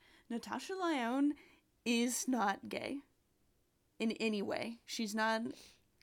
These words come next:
she's nothing. She's fucking straight. And I'm so upset about that. She was typecast from this movie. I think this was her first movie. I'm looking it up right now. I'm sure you can hear my taps. Uh,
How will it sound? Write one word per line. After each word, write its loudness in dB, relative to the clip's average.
she's 0
nothing. 0
She's -4
fucking -2
straight. -6
And 2
I'm 2
so 2
upset 0
about 0
that. -2
She 2
was -2
typecast -4
from 2
this 0
movie. 0
I 0
think 2
this 2
was 0
her -2
first -8
movie. -8
I'm -6
looking -6
it -6
up -6
right -6
now. -4
I'm -4
sure -6
you -6
can -10
hear -8
my -8
taps. -6
Uh, -6